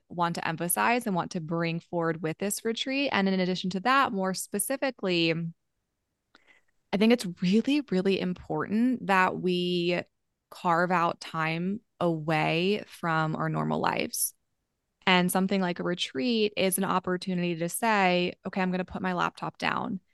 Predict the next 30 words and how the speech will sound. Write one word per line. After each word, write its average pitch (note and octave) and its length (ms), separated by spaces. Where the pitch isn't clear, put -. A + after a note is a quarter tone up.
and F3+ 140
I'm F3 100
gonna F3 140
put F3+ 200
my F3+ 120
to-do E3+ 320
list D#3+ 240
away D#3 640
and F3 160
I'm F3 100
gonna F3 200
put - 300
away G#3 680
the F3 120
monotony F3 760
of E3+ 160
my E3+ 140
day-to-day E3 380
life." F3+ 480
And F3+ 140
I'm F3+ 160
going F3+ 220
to F3+ 80
plug A3 340
myself G3 520
into E3+ 380
a E3 40
whole A#3+ 340
new A3 180
environment D#3 760